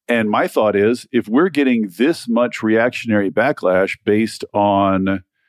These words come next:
you know, the social progress we've had so far, imagine the reactionary backlash when all of a sudden there are millions and millions of refugees floating around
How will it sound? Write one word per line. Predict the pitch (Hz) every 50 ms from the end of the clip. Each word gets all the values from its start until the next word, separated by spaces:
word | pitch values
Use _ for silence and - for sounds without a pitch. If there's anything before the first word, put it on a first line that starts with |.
| _ _ _ _ _ _ _ _ _ _
you | _ 143 131 123
know, | 113 107 101 101
the | 101 98 107
social | - - 151 139 - - 123
progress | - 135 123 117 107 110 110 - -
we've | 113 98 -
had | 120 113 107 101
so | - - 110 98
far, | - - - - - 196 117 101 98 101 113 117 - _ _ _ _ _ _ _ _ _ _ _ _ _ _ _ _ _ _ _ _
imagine | 143 135 127 131 139 170 202 170 156 160 135 127
the | 123 113
reactionary | 117 120 113 113 117 113 - 127 120 107 104 101
backlash | 98 - 101 101 104 - - 104 104 110 123 120 - -
when | 110 110 113
all | 123 117 123
of | 127
a | 131 123
sudden | - 135 131 143 147
there | 139 139 139 147
are | 156
millions | 139 139 147 170 175 180 175 175 151
and | 175 170 165
millions | 175 180 185 185 185 165
of | 175 160
refugees | 147 175 220 214 - 160 127 117 120 117 110 101 87
floating | - - 117 107 101 101 101 98
around | 95 95 98 98 92 92 92 95 98